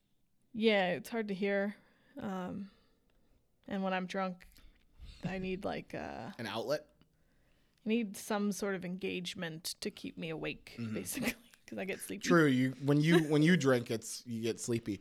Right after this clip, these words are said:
Speaker 2: We're, by the way, um, full disclosure, we're cl-, doing this, uh, recording this on a Sunday.
Speaker 1: Mm-hmm, mm-hmm.
Speaker 2: Um, so
Speaker 1: Because, uh, like, I can't do it any-, like,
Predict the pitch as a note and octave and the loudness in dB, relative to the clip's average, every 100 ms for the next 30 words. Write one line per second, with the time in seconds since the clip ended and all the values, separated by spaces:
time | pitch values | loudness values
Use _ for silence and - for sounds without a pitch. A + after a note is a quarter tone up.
0 | - - - F#3+ F#3+ F#3 G3+ G3 F#3 A3 | -8 -10 4 4 8 12 12 12 10 10
1 | D3 D3 C#3+ C#3 F#3+ E3 - D#3+ E3 C#3+ | 8 8 8 4 2 4 4 2 4 0
2 | D3+ C3+ C#3 C#3+ C#3+ C3+ C3 A#2+ A#2 G#2+ | 0 -4 -6 -4 0 0 0 0 0 -2
3 | - - D3 D#3 D3+ C#3 C3+ B2+ D3 C#3+ | -6 -8 0 4 4 4 2 6 8 8
4 | F3 - - C#4 E4+ A4 - C4 B2 B2 | 6 2 -4 -2 -2 -6 -2 2 4 2
5 | B2 - - C#3+ C3+ B2 - - - - | -2 -4 2 4 6 4 -2 -8 -12 -14
6 | - - A#3 G#3+ - - _ _ _ _ | -8 -4 -2 -2 -8 -20 _ _ _ _
7 | - - - - - _ _ _ _ _ | -18 -16 -16 -18 -20 _ _ _ _ _
8 | A3 A3 - - B3+ C4+ G#3+ G#3 A3 F#3+ | -8 -6 -8 -2 0 0 0 0 2 2
9 | A2+ - - A3 F#3 G#3 | 0 -6 -6 -2 -2 -4